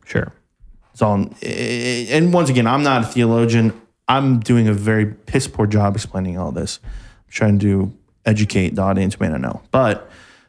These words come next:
Speaker 2: um, so it's, like I said, it started in the seventies, um, was called back then, uh, and this is, I never heard this until today,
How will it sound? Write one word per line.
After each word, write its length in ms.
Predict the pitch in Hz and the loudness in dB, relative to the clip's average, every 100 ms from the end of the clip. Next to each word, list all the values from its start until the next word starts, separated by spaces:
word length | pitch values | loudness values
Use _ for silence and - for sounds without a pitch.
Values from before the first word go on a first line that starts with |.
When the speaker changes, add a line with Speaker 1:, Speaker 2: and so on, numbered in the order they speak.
| _ | _
Speaker 2:
um, 540 | 104 104 104 98 95 110 - _ _ _ _ - - | -2 0 0 0 -4 -8 -16 _ _ _ _ -20 -4
so 500 | - 120 113 117 - | 0 2 2 -2 -4
it's, 180 | 127 - | -6 0
like 180 | 120 113 | 0 0
I 20 | |
said, 160 | 110 98 | 0 -2
it 20 | |
started 260 | - 127 127 | 0 2 4
in 60 | |
the 60 | 127 | 2
seventies, 680 | 123 110 113 110 107 - - | 2 4 4 4 2 0 -2
um, 480 | 110 104 104 98 123 | 0 2 4 2 2
was 280 | 120 104 - - | 2 2 -4 -10
called 380 | - 143 147 117 | -2 0 0 0
back 260 | 123 127 | 0 0
then, 580 | 120 113 120 139 156 160 - _ _ _ | 0 2 4 2 0 -2 -10 _ _ _
uh, 140 | 104 104 | 0 2
and 80 | 110 | 4
this 180 | 120 - | 2 2
is, 360 | 104 - - - | 0 0 -6 -2
I 120 | 117 | 2
never 340 | 113 127 139 | 4 4 4
heard 160 | 117 123 | 2 2
this 160 | 117 113 | 2 0
until 220 | 107 107 | 0 0
today, 520 | 107 110 113 120 131 | 0 2 2 0 -2